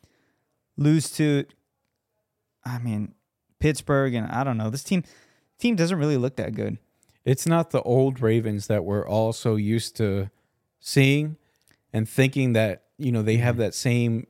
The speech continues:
Speaker 2: identity, especially the defense.
Speaker 1: Yeah.
Speaker 2: Their defense gives up, you know, a lot of chunk plays. I don't like their front four.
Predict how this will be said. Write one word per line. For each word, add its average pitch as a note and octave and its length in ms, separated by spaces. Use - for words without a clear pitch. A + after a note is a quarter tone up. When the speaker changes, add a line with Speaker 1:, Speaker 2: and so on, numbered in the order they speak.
Speaker 2:
identity, A2+ 600
especially G#2+ 420
the G#2 80
defense. A#2+ 760
Speaker 1:
Yeah. A#2+ 220
Speaker 2:
Their A2 100
defense A#2+ 420
gives A#2+ 260
up, A2+ 180
you A2+ 100
know, G#2 140
a G2+ 40
lot G#2+ 180
of G#2+ 100
chunk A#2 340
plays. A2+ 640
I G#2+ 100
don't B2 180
like A#2 220
their A2+ 120
front A2 300
four. A2 500